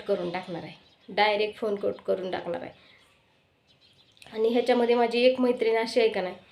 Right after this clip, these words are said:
की ती मला सतत, सतत मला सांगत असते, सतत सतत सांगत असते मला की, "कोमल, हे बघ, कुणाकडे लक्ष देऊ नको, तू तुझं, तू तुझं बघ आता, आता सध्या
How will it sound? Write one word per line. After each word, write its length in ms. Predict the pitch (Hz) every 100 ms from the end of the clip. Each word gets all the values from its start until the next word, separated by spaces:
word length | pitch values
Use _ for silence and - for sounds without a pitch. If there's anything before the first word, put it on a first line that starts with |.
| - _
की 140 | 254 254
ती 60 | 254
मला 240 | 262 269
सतत, 520 | 254 320 - 320 -
सतत 420 | - 320 - 339
मला 220 | 294 277 254
सांगत 320 | 262 233 196
असते, 220 | 208 196
सतत 600 | 196 254 254 254 - - _ _ _ _ -
सतत 340 | 294 302 311
सांगत 300 | 311 277 247
असते 240 | 202 196 202
मला 180 | - - - - -
की, 140 | 254 254
"कोमल, 240 | 269 269
हे 160 | 269 262
बघ, 100 | 208
कुणाकडे 460 | 240 233 247 247
लक्ष 220 | 247 254
देऊ 240 | 254 247 247
नको, 240 | 226 220
तू 140 | 214 247
तुझं, 340 | 254 254 254 233 -
तू 140 | 269 277
तुझं 560 | 254 - 285 277 294
बघ 120 | 247 214
आता, 300 | 170 160 -
आता 320 | - 220 226
सध्या 300 | 233 214